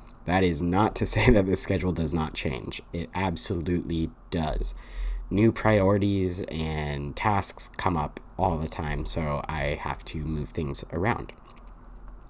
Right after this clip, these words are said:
But scheduling these things out helps me keep those time blocks in mind for each task and move them on my calendar instead of just completely forgetting about them or omitting a couple hours of work or whatever.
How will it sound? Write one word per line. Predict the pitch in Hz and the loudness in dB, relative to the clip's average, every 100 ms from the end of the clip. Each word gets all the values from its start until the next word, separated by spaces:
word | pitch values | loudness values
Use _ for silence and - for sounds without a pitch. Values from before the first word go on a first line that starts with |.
| - - | -10 2
But | 101 92 - - - - - - - - - | 2 2 -4 -10 -12 -12 -14 -16 -6 -4 2
scheduling | - 143 147 131 | 6 8 10 10
these | 120 - | 8 8
things | 110 98 | 4 8
out | 107 104 104 | 8 8 4
helps | - 107 - 104 | 2 0 2 2
me | 101 95 | 2 0
keep | - - | -4 -2
those | 101 92 | 2 2
time | - 98 95 | 2 4 6
blocks | 92 92 - | 6 4 4
in | 85 | 2
mind | 85 85 80 | 2 2 0
for | 85 | -2
each | 80 - | -2 -2
task | - 113 107 - | 2 2 2 0
and | 85 | 0
move | 87 82 | 2 0
them | 85 | 0
on | 82 | 0
my | 80 | -2
calendar | - 90 85 82 80 | -4 0 0 0 0
instead | 64 76 - 80 | -2 -4 -4 -4
of | |
just | 71 - - | -4 -6 -4
completely | 76 - 76 - 73 | -4 -4 -4 -4 -6
forgetting | - 73 76 78 | -6 -4 -4 -2
about | 73 76 - | -2 -2 -4
them | 71 71 - - | -4 -6 -6 -6
or | 69 73 69 69 - | -4 -4 -4 -4 -2
omitting | 73 76 67 73 73 71 | 0 0 -2 -2 -2 -4
a | - | -6
couple | - 62 | -8 -4
hours | 67 60 - | -2 -2 -4
of | 73 - | -8 -6
work | 92 80 - - - | -4 -2 -4 -6 -6
or | 73 67 | -6 -6
whatever. | 76 58 - - | -6 -6 -8 -10